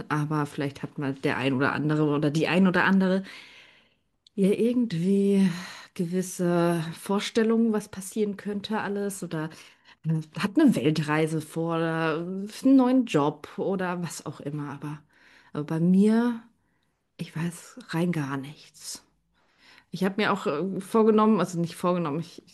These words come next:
ich nehme mir nie was fürs nächste Jahr vor. Das, das ist es nicht so. Nee, das mache ich nicht. Ich, ich wünsch mir,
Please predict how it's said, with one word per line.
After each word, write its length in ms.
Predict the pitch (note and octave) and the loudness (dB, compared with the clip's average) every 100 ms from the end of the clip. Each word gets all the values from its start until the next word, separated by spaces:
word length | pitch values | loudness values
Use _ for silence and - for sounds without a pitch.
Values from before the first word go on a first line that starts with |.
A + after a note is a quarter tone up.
| - | -20
ich 140 | - | -6
nehme 340 | F3 F3 F#3+ F3 | 0 2 4 4
mir 20 | |
nie 160 | F3+ | 2
was 160 | E3+ E3 | 0 -6
fürs 340 | - D#3+ - | -8 -10 -4
nächste 520 | F3+ E3+ F3 F#3+ - E3 | -2 0 -2 -4 -6 -8
Jahr 300 | D#3 D3+ D#3+ | -6 -6 -6
vor. 400 | - D3+ C#3+ C#3+ | -6 -2 -2 -4
Das, 260 | D3+ - | -8 -14
das 220 | - - - | -16 -16 -10
ist 160 | E3 | -8
es 180 | E3 - | -8 -6
nicht 200 | D#3 - | -8 -6
so. 260 | D3 C3 D#3 _ _ - | -10 -10 -12 _ _ -10
Nee, 260 | D3+ C3 - - | -8 -8 -12 -14
das 160 | F3+ | -8
mache 140 | D#3+ D#3 | -6 -4
ich 80 | D#3+ | -4
nicht. 320 | E3 - - - - - - - - - _ F3+ | -6 -8 -18 -16 -12 -12 -10 -10 -12 -16 _ -6
Ich, 220 | - - | -6 -2
ich 220 | F3+ F#3 | -2 2
wünsch 380 | G3 C#4 - - | 4 4 2 2
mir, 560 | A3+ A3+ A#3 A#3 A#3 | 6 6 6 4 4